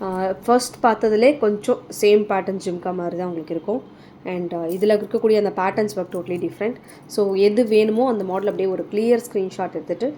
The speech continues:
WhatsApp நம்பருக்கு ஸ்கிரீன்ஷாட் அனுப்பி என்கொயரி பண்ணிட்டு ஆர்டர் பிளேஸ் பண்ணிக்கோங்க. Just ஒன் செவன் டபுள் நைன் பிளஸ் ஷிப்பிங் சார்ஜ்.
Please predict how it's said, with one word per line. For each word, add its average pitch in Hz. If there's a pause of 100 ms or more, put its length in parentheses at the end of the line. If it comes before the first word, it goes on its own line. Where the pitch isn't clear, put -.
(260)
WhatsApp 202
நம்பருக்கு 196
ஸ்கிரீன்ஷாட் 196
அனுப்பி 180
என்கொயரி 165
பண்ணிட்டு 156
ஆர்டர் 160
பிளேஸ் 156
பண்ணிக்கோங்க. 160
Just 202
ஒன் 185
செவன் 185
டபுள் 170
நைன் 240
பிளஸ் -
ஷிப்பிங் 156
சார்ஜ். 156